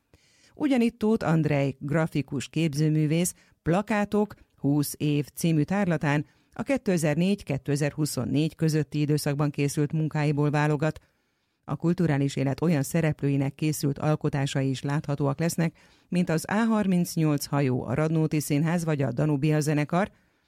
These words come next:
de autonóm és képzőművészeti céllal készített plakátjai is szerepelnek a tárlaton.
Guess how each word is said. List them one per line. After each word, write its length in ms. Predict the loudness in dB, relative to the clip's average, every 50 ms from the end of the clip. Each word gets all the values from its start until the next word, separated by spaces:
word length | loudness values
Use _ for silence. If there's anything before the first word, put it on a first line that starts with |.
| _ _ _
de 160 | -4 -2 -2
autonóm 560 | 0 0 0 0 0 0 0 0 2 2 2 2
és 140 | 2 0
képzőművészeti 920 | -2 0 0 0 0 0 0 0 2 2 2 2 0 0 0 -2 -2 -2 -4
céllal 440 | -4 -2 0 0 0 2 0 -2 -2
készített 520 | -2 -2 -2 -2 -2 -4 -4 -4 -6 -4
plakátjai 680 | -2 -2 -2 -2 0 -2 -4 -4 -2 -2 0 0 0
is 100 | 0 -2
szerepelnek 560 | -4 -6 -6 -6 -6 -4 -4 -2 -2 -2 -4
a 60 | -4 -8
tárlaton. 640 | -8 -8 -10 -8 -6 -6 -8 -6 -8 -10 -12 -12